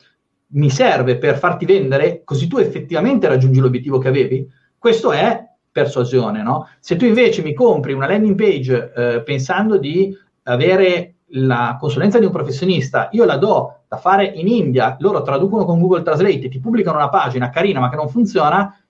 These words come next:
questo è tendenzialmente utilizzare le tecniche di persuasione per manipolarti o tendenzialmente truffarti. Quindi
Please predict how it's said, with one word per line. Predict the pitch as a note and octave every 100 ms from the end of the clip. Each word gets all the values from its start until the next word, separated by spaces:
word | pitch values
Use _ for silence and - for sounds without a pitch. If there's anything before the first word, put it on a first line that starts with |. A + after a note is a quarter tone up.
| _
questo | G3+ - A3
è | D#3+ F#3 F#3
tendenzialmente | C#3 C3 E3 F3 C3+
utilizzare | C3 C#3+ C#3+ F#3+ C3+ B2+ - _
le | A#2
tecniche | F#3+ G3 B2 C3
di | - C3+
persuasione | D3 D3 C3+ D3+ G3 -
per | C#3 C#3 C#3 G#3 A#3 - _ -
manipolarti | A#2+ A#2 E3+ A#2 C3+ -
o | B2
tendenzialmente | A2+ A2+ G#2+ C3+ C3+
truffarti. | - C3 C3+ G#2 - -
Quindi | C3+ A2+